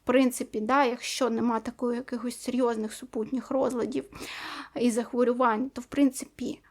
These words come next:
прогноз сприятливий, але, ем, тут, можливо, комусь щось не сподобається, але все ж таки, е, потрібно розуміти, що даний розлад, він, е, на все життя. І ось,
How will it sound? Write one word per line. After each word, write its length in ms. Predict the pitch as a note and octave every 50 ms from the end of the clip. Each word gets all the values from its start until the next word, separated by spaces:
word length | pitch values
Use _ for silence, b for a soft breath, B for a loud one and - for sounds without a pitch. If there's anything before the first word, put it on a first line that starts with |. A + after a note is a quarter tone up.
| _ _ _ -
прогноз 440 | A#3+ B3 A#3+ C4+ C4+ C4+ A#3+ A#3
сприятливий, 840 | - C4+ - - - B3+ B3 B3+ D4 F4+ G#4 G#4 - D4+ B3 B3+ - -
але, 340 | - B3 B3 B3 B3 A#3 - - - _ _ _ - E3+ E3 B B B D4 C#4+ C#4+ B B B _ _ _ -
ем, 560 | A#3 A#3+ A#3+ A#3+ A#3+ A#3+ A#3+ A#3+ A#3+ A#3 A3+ B B B B B B B D4 - _ _ _ _ _ _ - C4 -
тут, 240 | - C#4+ C#4+ C4+ -
можливо, 400 | B3+ B3 A#3+ B3+ C4 B3+ C4 B3+
комусь 260 | - B3+ B3 B3 B3
щось 300 | - - B3 A#3+ - -
не 100 | B3 A#3+
сподобається, 760 | - - - A#3+ A#3+ C#4 D#4+ F#4+ G#4 G4+ G4+ F4+ F#4 - B3+
але 140 | B3+ B3+ B3+
все 220 | B3 - - - C#4
ж 140 | - -
таки, 200 | - - - -
е, 140 | - - B3 - B B B B B B B B - A3+ A#3 A#3
потрібно 400 | - B3 B3 - D#4+ E4 C#4+ C#4
розуміти, 760 | B3 B3+ B3 A#3 A3+ B3 B3 C#4 F#4 G#4 G4+ - G4 C4 - A#3+
що 600 | - - - _ - - C4+ C4 B3+ A#3 - - -
даний 520 | - G#3+ G#3+ A3+ C4 D4 E4+ F4+ E4+ D4 C#4
розлад, 500 | C4 B3+ B3+ A3 - - - - B3 -
він, 280 | B3+ B3 B3+ C4+ D4 C#4 - _ -
е, 60 | - - - - -
на 140 | C4 A#3
все 220 | A#3 - - C4 B3+
життя. 480 | B3 B3 B3 - - - G#3+ G#3+ C4+ A#3 - B B B B B B B D4 B B _ -
І 340 | C4 B3+ C4 C4+ C#4 C#4 - -
ось, 440 | - - C4+ B3+ - - - - -